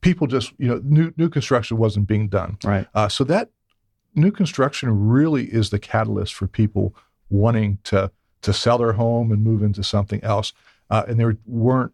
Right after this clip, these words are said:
Speaker 1: uh, that many builders around. So, uh, they're finally coming back, um, and, uh, uh, starting those new complexes. And as we see new construction, that's gonna stimulate people to, you know, list their existing houses, and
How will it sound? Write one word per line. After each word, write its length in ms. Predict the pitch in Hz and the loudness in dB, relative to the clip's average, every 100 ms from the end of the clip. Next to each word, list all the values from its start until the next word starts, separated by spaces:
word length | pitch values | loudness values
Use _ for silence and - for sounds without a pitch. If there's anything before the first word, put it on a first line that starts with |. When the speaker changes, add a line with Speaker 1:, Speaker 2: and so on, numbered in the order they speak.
| _ | _
Speaker 1:
uh, 460 | 113 101 98 92 85 | 0 0 -2 -4 -2
that 200 | 117 101 | 0 0
many 220 | 120 110 | 0 0
builders 440 | 104 117 117 107 98 | 2 2 2 0 2
around. 440 | 101 110 95 101 | 2 2 -2 -4
So, 260 | - 107 - _ _ - | -2 -2 -2 _ _ -2
uh, 140 | 104 | 0
they're 120 | 101 | 0
finally 300 | 98 165 196 | 0 0 0
coming 320 | 110 135 110 104 | -2 0 0 0
back, 460 | 110 110 110 _ _ 104 | -2 -2 -8 _ _ -2
um, 580 | 101 98 98 95 107 - | 0 0 0 -2 -6 -4
and, 440 | 110 101 101 98 | 0 2 2 0
uh, 200 | 98 98 - _ _ _ _ | 0 0 -2 _ _ _ _
uh, 220 | - - 98 | -4 -2 -4
starting 360 | - 117 117 | 0 0 2
those 220 | 107 101 | 0 0
new 100 | 104 | -2
complexes. 800 | 95 98 92 - 98 - 95 90 | 0 -2 -2 -2 -4 -2 -4 0
And 200 | 95 98 - | 0 0 0
as 180 | 110 101 | 0 2
we 100 | 101 | 0
see 400 | - 123 117 - | 0 2 2 0
new 180 | 117 113 | 0 0
construction, 760 | - 101 - 101 101 - 98 - _ _ | 0 -2 0 0 0 -2 -2 -4 _ _
that's 200 | 104 101 | -2 0
gonna 200 | - 104 | 0 -2
stimulate 580 | - - 107 104 101 104 | -2 2 2 4 0 0
people 280 | 110 101 104 | 0 0 0
to, 260 | - 101 - _ _ _ | 0 -2 -2 _ _ _
you 80 | 104 | 2
know, 80 | 98 | 4
list 260 | 110 107 | 4 2
their 120 | 104 107 | 2 2
existing 400 | 101 101 - 95 | 2 0 0 0
houses, 680 | 101 104 - 101 98 95 | 2 0 -2 -2 -2 -2
and 240 | 95 98 | -2 -2